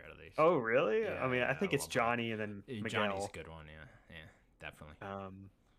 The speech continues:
Speaker 2: uh,
Speaker 1: Yeah,
Speaker 2: and
Speaker 1: season
Speaker 2: then we
Speaker 1: two,
Speaker 2: get
Speaker 1: I would still put it under season one.
Speaker 2: I think I would put it under, yeah.
Speaker 1: Yeah.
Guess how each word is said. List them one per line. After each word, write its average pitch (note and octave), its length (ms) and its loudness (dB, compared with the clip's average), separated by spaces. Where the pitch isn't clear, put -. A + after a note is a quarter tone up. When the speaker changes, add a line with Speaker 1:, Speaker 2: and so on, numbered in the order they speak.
Speaker 2:
uh, A#2+ 60 2
Speaker 1:
Yeah, A2+ 120 4
Speaker 2:
and B2+ 80 6
Speaker 1:
season G#2 140 4
Speaker 2:
then C3 100 6
we B2+ 60 2
Speaker 1:
two, G#3 80 8
Speaker 2:
get F3 100 8
Speaker 1:
I F#3 80 8
would F#3 120 -2
still F3+ 180 -2
put D3 180 -2
it B2+ 100 0
under G#2+ 360 -4
season G#2 380 -8
one. F#2 160 -6
Speaker 2:
I D3+ 80 2
think D#3 200 2
I D3 60 6
would C#3+ 160 4
put B2+ 120 2
it G#2+ 100 0
under, G2 280 -6
yeah. G2 260 -10
Speaker 1:
Yeah. E2+ 180 -6